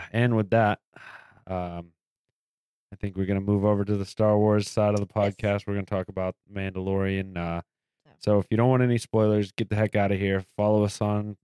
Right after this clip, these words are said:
Speaker 1: Instagram, Twitter. We'll have a
Speaker 2: All that
Speaker 1: Facebook
Speaker 2: fun
Speaker 1: by
Speaker 2: stuff.
Speaker 1: next, next episode. Um, send us your emails with your requests for topics and scotches and other
Speaker 2: <laughs>
Speaker 1: whiskeys.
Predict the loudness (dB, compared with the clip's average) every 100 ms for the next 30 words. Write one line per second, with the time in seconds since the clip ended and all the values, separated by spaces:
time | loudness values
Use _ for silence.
0 | _ -10 -10 -4 0 0 -2 -4 -10 _
1 | _ _ 0 2 2 0 -2 -2 2 0
2 | -2 -4 -4 -2 -2 -2 -2 -4 -2 -4
3 | -6 -10 -20 _ _ _ _ _ -2 0
4 | 0 -2 -2 -4 0 2 2 0 -2 -4
5 | -8 -16 _ _ _ _ _ _ _ _
6 | _ 0 2 2 4 4 4 2 -2 0
7 | 2 2 -2 -4 -4 -2 -2 -2 -2 -4
8 | -4 0 -2 -2 -10 -12 -6 -6 -2 -2
9 | 0 -4 -6 -10 -12 -12 -20 _ _ _
10 | _ _ _ _ _ -12 -2 -2 0 -2
11 | -2 -4 -12 _ -10 -8 -4 2 4 4
12 | 2 0 -2 -2 -4 -10